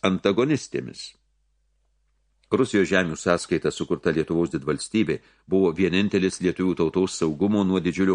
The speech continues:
kaimyno garantas. Tūkstantis trys šimtai aštuoniasdešimtais metais Lietuva atliko tokį pat vaidmenį Rusijos istorijoje, kokį pastaroji buvo atlikusi tūkstantis šimtas trisdešimt pirmais metais Lietuvos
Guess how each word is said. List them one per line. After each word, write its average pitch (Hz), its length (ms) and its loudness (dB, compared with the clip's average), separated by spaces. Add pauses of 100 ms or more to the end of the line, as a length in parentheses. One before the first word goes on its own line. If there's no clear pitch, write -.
kaimyno 85 360 0
garantas. 87 640 -2 (500)
Tūkstantis 95 480 -2
trys 95 160 0
šimtai 95 240 2
aštuoniasdešimtais 92 800 -2
metais 95 400 2
Lietuva 90 400 2
atliko 95 320 2 (240)
tokį 95 320 0
pat 90 160 0
vaidmenį 90 480 2
Rusijos 92 400 0
istorijoje, 92 720 2 (400)
kokį 73 240 -6
pastaroji 80 560 -2
buvo 85 160 2
atlikusi 92 480 -2
tūkstantis 90 480 -2
šimtas 92 400 0
trisdešimt 87 640 -2
pirmais 82 400 0
metais 82 320 0
Lietuvos 135 420 0